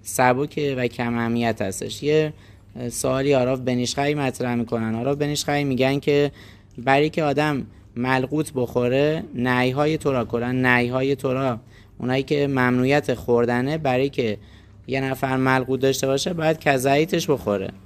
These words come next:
یعنی هر چقدر از خوردنی‌های ممنوع، هر چقدرش ممنوع است، ولی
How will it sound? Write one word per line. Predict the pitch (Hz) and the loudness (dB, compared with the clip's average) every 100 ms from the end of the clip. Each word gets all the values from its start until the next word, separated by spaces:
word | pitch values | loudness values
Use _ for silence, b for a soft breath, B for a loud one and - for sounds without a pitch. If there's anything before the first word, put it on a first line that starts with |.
| B B B - | B B B -6
یعنی | 123 131 139 | -2 -2 0
هر | 143 156 | 4 4
چقدر | 170 151 131 123 | 4 0 0 2
از | 123 - | 0 -2
خوردنی‌های | - 123 123 123 123 127 127 | -2 0 2 0 0 0 0
ممنوع، | 127 127 127 131 151 170 151 131 | 0 2 0 0 0 0 0 -2
هر | 127 143 | 0 0
چقدرش | - 131 139 156 185 147 | 0 -4 -4 -4 -6 0
ممنوع | 135 135 156 | 0 2 0
است، | 135 104 - | 0 0 -2
ولی | 123 147 | -4 -4